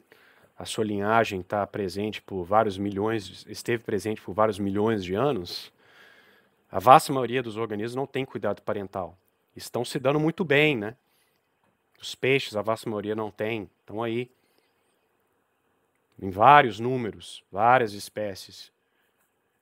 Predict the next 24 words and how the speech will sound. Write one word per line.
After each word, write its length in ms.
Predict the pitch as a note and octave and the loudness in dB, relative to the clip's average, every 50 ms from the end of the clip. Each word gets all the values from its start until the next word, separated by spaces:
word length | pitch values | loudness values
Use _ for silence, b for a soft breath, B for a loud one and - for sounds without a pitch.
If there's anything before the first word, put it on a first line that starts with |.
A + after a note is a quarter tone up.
| _ _ _ _ _ _ _ | _ _ _ _ _ _ _
De 100 | - D3 | -6 -2
novo, 260 | D#3+ E3+ F3 E3 A2+ G#2+ | 2 4 4 4 2 0
então, 320 | F#2 A#2 B2 D#3 - - _ - - _ | 0 0 0 0 0 -4 _ -20 -14 _
qual 160 | - E3 F3 _ _ - | -4 -4 -4 _ _ -6
que 100 | - G#3 | -6 -6
é 20 | |
a 40 | F#3 | -6
sua 240 | - - - G3+ F3 | -4 0 2 2 2
lógica 560 | C3+ B2+ B2 C3+ D3 C#3+ C3 A2 A2 - A2 | 4 4 6 6 6 4 2 -2 -10 -12 -16
aqui, 260 | - - - G#2 F2+ | -20 -18 -16 -14 -14
meu? 200 | E2+ E2+ E2 D#2 _ _ - | -14 -14 -18 -20 _ _ -16
Você 240 | A2 A2 - - C3+ | -14 -10 -6 -4 -2
não 160 | D3 E3+ D#3 | -2 -2 -4
gosta 560 | G#2+ G2+ A2 A#2+ C#3 E3+ F3 - - - D#3 | -4 0 2 4 4 4 2 0 -6 -10 -10
de 120 | B2+ A#2+ | -8 -8
um 100 | B2 B2 | -8 -8
certo, 560 | - - - B2 B2 C3 C3 - - B2 G#2+ - b b b b b b - | -8 -8 -4 -2 -2 -2 -2 -6 -10 -10 -10 -12 b b b b b b -20
você 140 | - - B2+ | -14 -12 -8
definiu 540 | B2 C#3+ - - D3+ C#3 B2 B2 C#3 D#3 D#3+ | -8 -8 -10 -10 -12 -12 -10 -8 -10 -10 -10
que 280 | - - - C#3+ - b b b b b | -10 -10 -10 -10 -10 b b b b b
ter 160 | - C#3+ D#3+ | 4 4 4
cuidado 360 | - - D#3 C3 B2 C3+ - - | 4 2 2 4 4 4 2 2
parental, 640 | - C#3 C#3 C3 A#2 - - - B2+ C#3 E3 F#3+ - | 0 0 2 0 -4 -2 2 4 6 6 6 4 2
é... 160 | - - - | -4 -14 -16